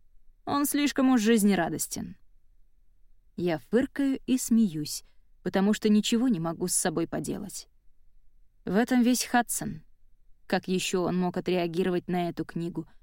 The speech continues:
Возможно, самую депрессивную из когда-либо написанных книг. И от моей злости не остаётся и следа, напрягшиеся плечи расслабляются. Но он не присоединяется к моему смеху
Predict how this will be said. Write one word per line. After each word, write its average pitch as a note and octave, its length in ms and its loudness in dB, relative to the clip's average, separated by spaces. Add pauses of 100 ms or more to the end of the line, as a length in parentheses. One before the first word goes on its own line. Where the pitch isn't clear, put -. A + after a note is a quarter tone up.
(320)
Возможно, F#3 500 0
самую F#3+ 380 2
депрессивную F#3+ 800 0
из E3+ 100 -4
когда-либо F3+ 480 0
написанных F3+ 600 -2
книг. - 380 -8 (1080)
И F#3+ 60 2
от G#3 160 2
моей A#3 320 6
злости A#3 440 2
не F#3+ 160 2
остаётся G#3+ 600 0
и G#3+ 80 2
следа, G3+ 500 0 (500)
напрягшиеся F#3 800 0
плечи G#3+ 500 -2 (180)
расслабляются. D#3 920 -6 (1200)
Но G#3+ 220 4
он D#4 120 -2
не D4+ 80 0
присоединяется A3 880 2
к - 100 -14
моему E3 280 -6
смеху - 480 -6